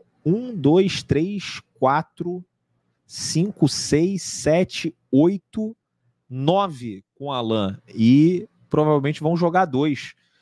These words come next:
Como é que você vê esse interesse do Vasco, um rival, valeria a pena vender pelo preço certo? O Marlon que chegou de graça, e, e é um jogador que já tem uma idade avançada, agora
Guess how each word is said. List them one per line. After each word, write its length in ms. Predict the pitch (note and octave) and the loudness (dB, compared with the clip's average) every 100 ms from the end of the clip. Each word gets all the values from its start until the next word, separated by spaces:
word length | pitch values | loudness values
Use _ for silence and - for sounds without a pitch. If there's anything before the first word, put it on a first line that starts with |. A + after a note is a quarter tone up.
| _ _ | _ _
Como 160 | D3 E3+ | -6 -4
é 40 | |
que 60 | - | 0
você 120 | F3+ | 2
vê 120 | D#3+ | 2
esse 160 | D3+ D#3 | 0 0
interesse 460 | D3+ C3 C3+ - | 2 2 2 -2
do 140 | B2 A#2 | -6 -2
Vasco, 520 | A2 C#3+ D#3 - A#2+ | 0 2 0 -6 -12
um 80 | A2+ | -6
rival, 680 | B2 G2 G#2 C3 D3 D3 C#3+ _ _ _ | -4 -2 0 2 0 -4 -12 _ _ _
valeria 360 | B2+ B2+ A#2+ A#2+ | -6 -2 0 0
a 40 | |
pena 280 | - B2+ A#2 | 0 -6 -6
vender 340 | A2 G2+ C3 | -8 0 0
pelo 220 | B2+ B2+ | 0 -4
preço 340 | A2 C3 B2 - | -2 -2 -2 -6
certo? 560 | - C3 C#3 - - - _ _ - | -8 -2 -2 -2 -10 -20 _ _ -14
O 60 | |
Marlon 320 | A2 B2 C3 A#2+ | -2 -2 -2 -8
que 80 | |
chegou 240 | - A#2+ A#2+ | -10 -8 -6
de 100 | G#2+ | -6
graça, 600 | G#2 B2 C#3+ - - B2 _ _ _ _ | -2 0 0 -4 -10 -14 _ _ _ _
e, 200 | G#2 G#2+ | -14 -6
e 80 | B2 | 0
é 60 | B2 | 0
um 60 | |
jogador 340 | A2+ A#2 A2 A#2 | 2 0 0 0
que 100 | A2 | -2
já 80 | A#2 | -2
tem 140 | B2 | -2
uma 140 | A#2+ | -4
idade 260 | A2+ A2+ A2 | 0 0 0
avançada, 680 | G#2 G#2 - A#2 C#3 D#3+ - _ | -4 -8 -4 -2 -2 -4 -10 _
agora 680 | A2+ B2 G2 G#2 D3+ A3+ B3+ | -2 -2 -2 -2 -2 -4 -10